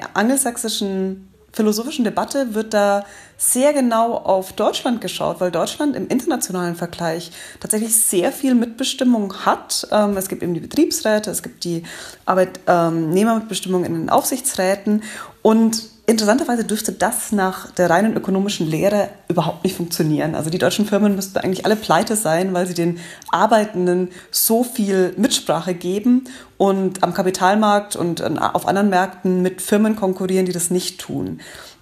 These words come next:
Aber die deutsche Wirtschaft ist bekannterweise nicht pleite und es scheint irgendwie zu funktionieren. Und dann stellt sich eben so die Frage, na ja, vielleicht könnte man's noch weiter treiben.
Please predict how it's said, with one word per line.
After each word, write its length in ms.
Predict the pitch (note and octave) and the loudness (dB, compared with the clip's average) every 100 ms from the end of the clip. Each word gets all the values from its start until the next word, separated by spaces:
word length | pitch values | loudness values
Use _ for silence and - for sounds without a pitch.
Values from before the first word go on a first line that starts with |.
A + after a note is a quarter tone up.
| - | -6
Aber 320 | F3 F3+ F#3 | 2 4 4
die 80 | F3+ | 4
deutsche 260 | F#3 F#3 | 4 4
Wirtschaft 280 | F3+ F#3 F3+ | 0 0 -2
ist 80 | F#3 | -4
bekannterweise 760 | F3+ F#3 F3 E3 D#3+ D#3+ - - | -2 0 0 -2 -4 -6 -10 -12
nicht 540 | B3 F3+ C#4+ - - - | -2 4 6 4 -6 -6
pleite 480 | C#3+ - - - B3+ | -4 -2 -2 0 2
und 100 | F#3 | 2
es 140 | F#3 | 0
scheint 240 | - - | 0 0
irgendwie 280 | - A#3 B3 | -2 0 0
zu 100 | A#3 | 0
funktionieren. 640 | G#3+ G#3+ G#3 F#3 G3+ E4+ E4+ | -4 -2 0 0 2 2 2
Und 220 | A3 - - - | -4 -6 -12 0
dann 400 | G3+ F#3 G2 - - | 2 2 -4 -8 -4
stellt 240 | - B2 | 0 0
sich 120 | - | 0
eben 120 | G#3 G#3+ | -2 -2
so 60 | |
die 80 | A3 | -2
Frage, 340 | A3 - A#3 B3 | -2 -2 -2 -2
na 60 | |
ja, 140 | F#3 F4+ - | -4 -6 -8
vielleicht 300 | - G#3 - | -6 -6 0
könnte 220 | A3+ A#3+ | 2 4
man's 400 | B3+ C4 D4 - | 4 2 0 -4
noch 140 | A#3+ B3 | -2 0
weiter 260 | F4+ G3 | 0 -2
treiben. 380 | - D#3 D#3 E3 | -2 -4 -4 -8